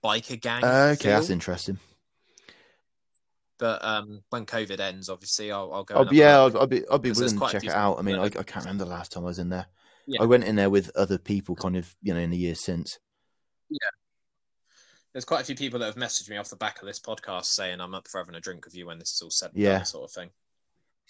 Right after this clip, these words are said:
Speaker 1: So, yeah, I'll give it a go. Right, we're approaching the twenty-five minute mark. I'm keen to talk to you a bit more about Desert Rose and sort of background, if
Speaker 2: Yeah,
Speaker 1: you're happy
Speaker 2: sure.
Speaker 1: with that. We're just gonna go to a quick advert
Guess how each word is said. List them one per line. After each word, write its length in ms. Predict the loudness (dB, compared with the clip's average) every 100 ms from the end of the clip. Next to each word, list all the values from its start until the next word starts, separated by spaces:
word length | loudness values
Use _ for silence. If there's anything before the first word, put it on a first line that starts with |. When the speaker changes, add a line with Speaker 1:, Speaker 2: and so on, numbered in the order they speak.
| -20 _ _ _ _ -8
Speaker 1:
So, 100 | -4
yeah, 240 | -2 -4 -6
I'll 80 |
give 140 | -10 -8
it 80 | -6
a 40 |
go. 180 | -6 -6 -8 _ _ -20 -20 -6
Right, 260 | 0 2 2
we're 140 | 2 4
approaching 420 | 4 2 0 -2
the 40 | -4
twenty-five 460 | -4 -2 0 -2
minute 200 | -2 -6
mark. 260 | -6 -6 -8 _ -12
I'm 200 | -10 -10 -14 -10
keen 180 | -8 -8
to 120 | -8
talk 220 | -4 -4
to 100 | -2
you 20 | -2
a 40 |
bit 180 | -2 -2
more 200 | -2 -2
about 320 | 0 -2 -4 -10
Desert 200 | -8 -6
Rose 240 | -6 -6
and 100 | -10
sort 220 | -10 -10
of 40 | -8
background, 360 | -8 -6 -2
if 60 | 6
Speaker 2:
Yeah, 120 | 8
Speaker 1:
you're 80 | 6
happy 100 | 4
Speaker 2:
sure. 140 | 2 2
Speaker 1:
with 80 |
that. 200 | 2 0 -2 _ _ _ _ _ _ _ _ _ _ _ _ _ -8
We're 80 | -8
just 140 | -4
gonna 140 | -2 0
go 100 | 0
to 60 |
a 40 | -2
quick 320 | -4 -8 -6 -6
advert 600 | -6 -4 -4 -4 -6